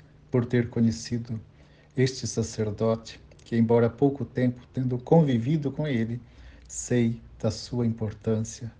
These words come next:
da sua grandeza. E agora, então, nós vamos continuar a missão de cada um de nós e agradecidos a Deus pelo que ele, Padre Piero, realizou entre nós. Convido a todos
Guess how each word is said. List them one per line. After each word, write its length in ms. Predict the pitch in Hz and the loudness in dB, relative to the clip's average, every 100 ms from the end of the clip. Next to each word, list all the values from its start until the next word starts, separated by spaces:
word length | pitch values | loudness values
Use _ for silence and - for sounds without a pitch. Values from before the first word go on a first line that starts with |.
| - | -6
da 140 | 113 | -4
sua 260 | 104 - 107 | -4 -6 -6
grandeza. 560 | 104 101 98 92 95 - - - - - - - - | -6 -8 -8 -10 -12 -20 -20 -20 -20 -20 -20 -20 -12
E 100 | - | 0
agora, 380 | 117 113 113 110 | 2 4 2 2
então, 400 | 110 113 135 165 185 - | 0 2 2 2 -4 -2
nós 180 | 202 180 | 0 4
vamos 260 | 165 160 | 6 4
continuar 680 | - 160 160 180 165 131 - - - - - - _ _ | 2 -2 0 2 4 4 0 -10 -20 -20 -20 -20 _ _
a 100 | 139 | 4
missão 520 | 139 135 - 120 123 131 | 6 6 4 4 4 2
de 100 | 117 | 0
cada 320 | - 113 113 | 0 2 4
um 100 | 113 | 4
de 140 | 113 | 4
nós 480 | 151 123 127 - - - _ _ - | 2 2 0 -4 -14 -20 _ _ -2
e 300 | 120 120 143 | 0 0 0
agradecidos 920 | 151 151 151 151 147 - 123 127 120 | -2 2 2 2 0 -2 -2 -2 0
a 40 | |
Deus 460 | 139 123 113 120 - - - - _ | 0 2 -2 -2 -10 -20 -20 -20 _
pelo 240 | - 123 123 | 0 0 0
que 180 | - | 0
ele, 400 | 113 117 113 113 - - | 2 2 0 -4 -8 -20
Padre 300 | - 113 117 | 0 0 0
Piero, 480 | 113 - 117 107 107 - - | -6 -2 -2 -2 -6 -10 -12
realizou 680 | 110 117 120 113 101 104 101 - - | -2 0 0 -2 -4 -6 -8 -16 -10
entre 360 | 127 123 120 110 | -4 -4 -4 -10
nós. 460 | 85 101 - - - - - - - - - - - - - | -10 -12 -14 -16 -18 -20 -20 -20 -20 -20 -20 -20 -20 -20 -20
Convido 360 | - 113 110 117 | -2 0 2 4
a 40 | 123 | 6
todos 520 | 147 160 160 143 | 10 8 6 -4